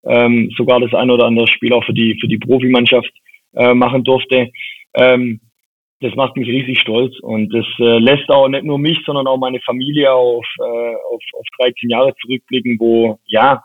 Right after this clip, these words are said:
wo man, wo man einfach echt, äh, äh, glücklich drüber ist. Und klar war es jetzt nicht, ähm, oder wenn man mich jetzt im Nachhinein fragt, hab ich jetzt für die, für die Profis, äh, fünf Spiele gemacht. Natürlich hätte ich mir gewünscht, dass es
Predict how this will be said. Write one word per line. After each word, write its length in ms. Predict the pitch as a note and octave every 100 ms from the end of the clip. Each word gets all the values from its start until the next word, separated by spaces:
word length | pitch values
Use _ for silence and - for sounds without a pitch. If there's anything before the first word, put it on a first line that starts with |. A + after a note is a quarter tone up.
| _
wo 160 | - B2
man, 320 | B2 A#2 A2
wo 100 | A2+
man 120 | A#2+
einfach 300 | A2 B2 A#2+
echt, 240 | G#2 C3 - A#2+
äh, 380 | A#2 A#2 A#2
äh, 280 | A2 G#2 A#2
glücklich 380 | A2 C3 - C#3
drüber 240 | - A2+ G#2
ist. 160 | - -
Und 280 | - A2 G#2+ _ - - -
klar 260 | A#2+ D3 D3
war 160 | C#3
es 60 | C3
jetzt 180 | C3 -
nicht, 200 | D3 - _ - - _
ähm, 580 | C3 C3 C3 C3 B2 A2+ _
oder 160 | B2 A#2+ - -
wenn 180 | C3+
man 80 | C#3+
mich 120 | C#3
jetzt 220 | C#3+ D#3 D3
im 80 |
Nachhinein 420 | C#3 D#3 D3+ D3 C3+
fragt, 360 | C3 C#3+ C#3
hab 100 | B2
ich 120 | A#2+ -
jetzt 200 | B2+ A#2 -
für 80 |
die, 340 | A#2+ B2 B2 G#2+
für 80 | A2+
die 80 | A#2
Profis, 420 | B2+ C#3+ D3 C3 -
äh, 120 | B2+ A#2
fünf 180 | D3 C#3+
Spiele 320 | - D#3 D#3+
gemacht. 280 | D3 D3 -
Natürlich 320 | B2 D3 C#3+
hätte 140 | C#3 B2
ich 60 |
mir 120 | C3
gewünscht, 260 | A#2+ C#3 -
dass 140 | B2+
es 140 | C3